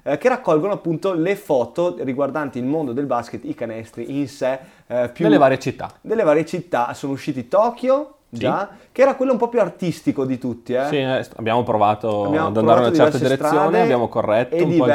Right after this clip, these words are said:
Speaker 1: diversi formati.
Speaker 2: Bravo.
Speaker 1: Abbiamo visto che più, eh, l-, l'arte in realtà piaceva, ma a una nicchia molto ristretta, molto
Speaker 2: Certo.
Speaker 1: particolare,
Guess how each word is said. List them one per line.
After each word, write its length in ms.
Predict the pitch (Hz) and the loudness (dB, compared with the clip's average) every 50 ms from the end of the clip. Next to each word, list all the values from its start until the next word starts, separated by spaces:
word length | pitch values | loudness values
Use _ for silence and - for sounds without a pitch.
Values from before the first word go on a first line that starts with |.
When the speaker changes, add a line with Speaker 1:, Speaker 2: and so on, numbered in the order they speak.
| 147 156 | 2 2
Speaker 1:
diversi 300 | 151 151 156 - 170 151 | 0 -2 -2 -2 -2 -2
formati. 800 | 156 - 143 135 127 131 127 120 117 113 110 107 - - 123 | -2 -2 -4 -4 -2 -4 -4 -6 -6 -6 -8 -10 -10 -8 -6
Speaker 2:
Bravo. 380 | 120 117 104 92 95 107 147 214 - - | -2 0 0 0 0 0 -2 -2 -4 -6
Speaker 1:
Abbiamo 320 | - 123 127 151 151 156 | -6 -2 0 2 2 2
visto 280 | 156 175 170 - - 147 | 0 0 -2 -4 -4 -4
che 120 | - 151 143 | -2 -4 -4
più, 480 | - - 208 233 254 220 170 127 - - - - _ | -4 -2 0 2 4 4 2 2 0 -4 -18 -20 _
eh, 460 | - - 127 127 127 123 120 120 - 135 | -6 -4 0 0 2 2 2 0 -2 -2
l-, 120 | 139 - - | -4 -4 -2
l'arte 420 | 156 151 151 170 196 202 - - | 0 2 2 2 0 -2 -4 -4
in 60 | 190 | -2
realtà 340 | 156 143 139 131 - 160 135 | -2 -2 -2 -2 -2 -4 -4
piaceva, 720 | - - - 143 147 143 - - - 175 180 175 147 139 127 | -4 -6 -2 0 0 0 0 -2 -2 0 0 0 0 0 -2
ma 260 | 123 131 131 135 - | -2 -4 -6 -6 -6
a 100 | - 135 | -6 -6
una 160 | 135 135 135 | -4 -4 -2
nicchia 440 | 135 147 160 160 - - - 180 - - | -2 -2 -2 -4 -4 -4 -2 -2 -2 -4
molto 560 | - 120 127 127 135 139 156 175 185 160 151 | -6 -6 -4 -2 2 2 2 2 2 0 -2
ristretta, 640 | 127 120 117 - - 127 123 127 127 127 - 165 160 | -4 -4 -6 -8 -8 -4 -4 -4 -4 -4 -4 -4 -4
molto 240 | 147 131 123 123 | -2 -4 -4 -4
Speaker 2:
Certo. 120 | 110 92 - | -4 -4 -4
Speaker 1:
particolare, 760 | - - 131 120 - 127 123 120 120 127 135 160 196 208 208 | -2 -4 -4 -4 -2 -2 -2 -2 -2 -2 0 0 -2 -2 -4